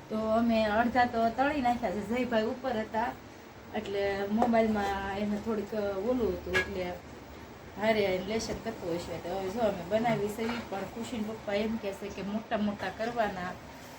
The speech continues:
પછી એને સેજ કચરા તળી, પછી નાની નાની બટકી કરી, પછી પાછા તળવાના એમ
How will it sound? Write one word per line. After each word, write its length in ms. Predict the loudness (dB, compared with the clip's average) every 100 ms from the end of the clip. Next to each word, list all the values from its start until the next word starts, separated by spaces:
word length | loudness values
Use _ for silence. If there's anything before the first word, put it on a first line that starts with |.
| -6
પછી 280 | -4 0
એને 400 | 2 2 0 0 -2
સેજ 180 | -2 -2 -2 -2 0 0 -8 -6
કચરા 400 | -6 -4 -2 -2
તળી, 380 | 2 4 6 4 0 -10 -14 -12 -6
પછી 540 | -2 2 4 6 6
નાની 240 | 2 2 2
નાની 240 | 2 2
બટકી 360 | 2 0 -2 -6
કરી, 400 | -2 2 2 0 -2
પછી 400 | -4 0 0 0
પાછા 500 | 0 0 2 0 0 -4 -12 -14 -14 -14 -14 -12 -2
તળવાના 800 | 2 4 2 0 -4 -8 -8
એમ 80 | -4